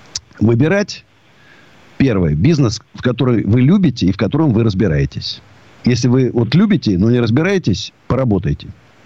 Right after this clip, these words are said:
Самая, наверное, серьезная ошибка, когда, когда открывали первый бизнес на кредитные или заемные деньги. Вот обычно инфо-цыгане, они все советуют. «Я вас научу», вот Шабудинов говорит, «я вас научу, как занять у ваших друзей деньги». Ну,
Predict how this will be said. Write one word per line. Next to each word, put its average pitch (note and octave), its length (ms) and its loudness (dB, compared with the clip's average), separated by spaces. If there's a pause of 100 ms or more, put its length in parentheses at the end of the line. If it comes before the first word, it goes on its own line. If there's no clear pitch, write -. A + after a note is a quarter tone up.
(1040)
Самая, F#3+ 640 0
наверное, B2+ 420 0
серьезная C3 540 2
ошибка, E3 340 -2
когда, G2+ 260 -2
когда A#2+ 300 0
открывали C3 480 0
первый B2 440 0
бизнес C#3 340 2
на A#2 100 0
кредитные C3 560 2
или F#2+ 120 2
заемные B2 480 2
деньги. D#2 360 0
Вот G#2 120 0
обычно C3 320 2
инфо-цыгане, C#3 640 0
они G#2+ 120 2
все A2 140 0
советуют. G2+ 480 -2
«Я G#2 120 2
вас G2+ 160 -2
научу», B2 320 2
вот D3+ 100 0
Шабудинов F2 460 2
говорит, C2+ 200 -2 (380)
«я C3+ 120 2
вас C#3+ 140 0
научу, E3+ 340 2
как B2 180 -2
занять C3 360 2
у A2 60 2
ваших A2 280 0
друзей G2+ 320 2
деньги». D#2 380 -2 (240)
Ну, D3+ 220 2